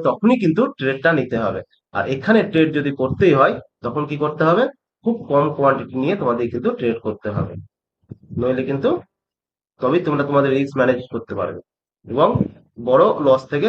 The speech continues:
নিজেদেরকে বাঁচাতে পারবে। কারণ হচ্ছে তোমাদের লস থেকে প্রথমে বাঁচতে হবে। ক্যাপিটাল থাকলে তুমি শিখতে পারবে, ট্রেড করতে পারবে, ক্যাপিটাল না থাকলে তুমি ট্রেডই বা কোথা থেকে করবে? সেটা কিন্তু তোমাদেরকে মাথায় রাখতে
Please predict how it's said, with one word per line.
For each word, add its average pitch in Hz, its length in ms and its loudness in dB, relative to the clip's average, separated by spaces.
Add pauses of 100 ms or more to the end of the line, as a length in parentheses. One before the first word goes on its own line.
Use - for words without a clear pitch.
নিজেদেরকে 131 320 0 (120)
বাঁচাতে 123 320 0
পারবে। 90 180 -4 (360)
কারণ 147 160 4
হচ্ছে 165 200 -2
তোমাদের 185 200 2 (160)
লস 202 180 6 (280)
থেকে 208 220 -4
প্রথমে 196 300 0
বাঁচতে 147 240 0
হবে। 117 160 0 (100)
ক্যাপিটাল 185 460 0 (140)
থাকলে 143 280 2 (100)
তুমি 202 140 0 (260)
শিখতে 165 340 -6
পারবে, 175 260 2
ট্রেড 160 260 0
করতে 160 240 -2
পারবে, 117 240 0
ক্যাপিটাল 175 360 0 (100)
না 165 100 6
থাকলে 156 220 -2
তুমি 151 120 -4
ট্রেডই 143 280 0
বা 147 120 4
কোথা 143 180 -4
থেকে 135 200 -4
করবে? 131 180 -4 (1000)
সেটা 139 220 -2
কিন্তু 139 200 -6
তোমাদেরকে 139 320 2 (100)
মাথায় 151 300 0
রাখতে - 220 -6